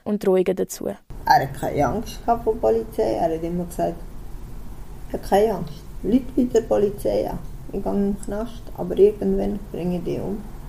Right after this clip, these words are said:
Speaker 2: wenn ich raus bin.
Speaker 1: Also bleibt sie. Im Nachhinein nur wegen der Kinder.
Speaker 2: Ich bin nur wegen der Kinder dort mit ihm gewesen.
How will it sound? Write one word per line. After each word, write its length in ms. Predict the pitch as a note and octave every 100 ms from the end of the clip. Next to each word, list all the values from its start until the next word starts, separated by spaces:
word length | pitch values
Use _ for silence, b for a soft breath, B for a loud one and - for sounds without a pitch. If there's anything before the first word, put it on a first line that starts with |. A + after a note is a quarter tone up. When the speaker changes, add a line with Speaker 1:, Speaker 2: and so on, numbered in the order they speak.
| -
Speaker 2:
wenn 120 | F#3 F3
ich 180 | F3
raus 240 | F3 F#3 F#3
bin. 100 | - - - - -
Speaker 1:
Also 260 | A3+ B3
bleibt 300 | G#3 A3+ A3
sie. 260 | - G3+ - -
Im 120 | A3+
Nachhinein 640 | A#3 C4+ C#4+ C4+ B3+ A#3+
nur 180 | A#3 G#3+
wegen 160 | F#3+ -
der 80 | F#3+
Kinder. 340 | G3 F#3+ - _ -
Speaker 2:
Ich 180 | G3+ - -
bin 220 | G3 F#3+
nur 180 | G3 G#3+
wegen 260 | G3 - F#3
der 100 | G3
Kinder 360 | G3 F#3+ F3+ F3+
dort 360 | F3 F#3 -
mit 180 | F#3+ F#3
ihm 240 | F#3 F#3
gewesen. 380 | - - - -